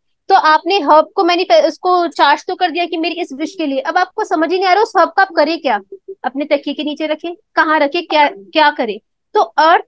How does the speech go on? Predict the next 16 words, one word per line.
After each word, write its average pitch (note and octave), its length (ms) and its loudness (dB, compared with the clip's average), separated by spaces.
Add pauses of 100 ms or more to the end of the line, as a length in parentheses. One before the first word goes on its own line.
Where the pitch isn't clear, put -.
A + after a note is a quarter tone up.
(160)
एक F#4 260 -8
ऐसा F#4 520 0
one D4 200 0
of D#4+ 120 0
the D#4 220 -2
element C#4+ 400 -4
है D4 120 0
जिसके D4+ 240 -8
अंदर E4+ 200 0 (120)
power C4+ 340 2
है F4 100 2
आपकी D#4+ 640 -2
चीजें D#4+ 280 -2
manifest D4+ 560 -2
करने B3 220 -2
की। - 240 -14